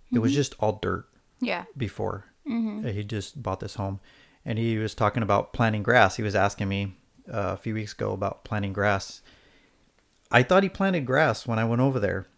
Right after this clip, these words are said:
Speaker 2: Mm-hmm.
Speaker 1: because it was a lot of, it was green back there.
Speaker 2: Yeah.
Speaker 1: And I'm like, "Did you guys plant grass? Did it grow that fast?" And I went out there, and upon closer look,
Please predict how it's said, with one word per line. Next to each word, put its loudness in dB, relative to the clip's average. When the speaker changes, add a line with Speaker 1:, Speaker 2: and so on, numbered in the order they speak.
Speaker 2:
Mm-hmm. 2
Speaker 1:
because 0
it 2
was 0
a 0
lot 2
of, -2
it -4
was 0
green 0
back -2
there. -8
Speaker 2:
Yeah. -4
Speaker 1:
And 2
I'm 2
like, 0
"Did -14
you -2
guys -2
plant -6
grass? 0
Did -2
it -2
grow 2
that -4
fast?" -2
And 2
I 0
went 0
out 2
there, 0
and 0
upon -2
closer -2
look, 0